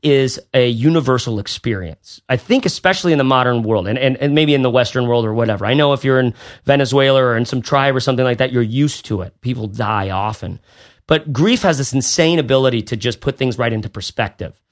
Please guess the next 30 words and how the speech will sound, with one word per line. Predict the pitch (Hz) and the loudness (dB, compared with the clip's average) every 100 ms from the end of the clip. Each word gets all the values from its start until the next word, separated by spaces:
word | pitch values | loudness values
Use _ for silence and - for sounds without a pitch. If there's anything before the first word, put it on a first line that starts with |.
| _ _ _ | _ _ _
Um, | 113 113 | -2 2
you | 135 | 2
know, | 135 | 2
we, | 139 156 156 | 2 0 2
I | 143 | 2
had | 156 143 | 2 2
emailed | 143 160 147 135 | 2 4 4 2
a | 127 | 2
Fizzler | 117 160 135 143 123 - - | 2 0 2 0 0 -4 -4
<laughs> | |
earlier | 143 147 143 | 0 0 0
today | 120 117 139 135 120 | -2 0 2 2 0
who, | 120 117 113 113 - - - | 0 0 0 -4 -14 -14 0
it | 131 131 | 2 2
was | 123 | 0
just | 117 120 | -2 -2
like, | |
"Hey, | 135 226 | 0 2
I | |
noticed | 151 156 | 2 2
you | 165 | 2
haven't | 151 | 2
been | 151 143 | 2 2
in | 143 | 0
Fizzle | 135 170 165 | 0 -2 -2
for | - | 0
a | 147 | 0
while. | 147 143 | 2 2
Like, | 139 120 | 0 -2
what's, | 127 | -6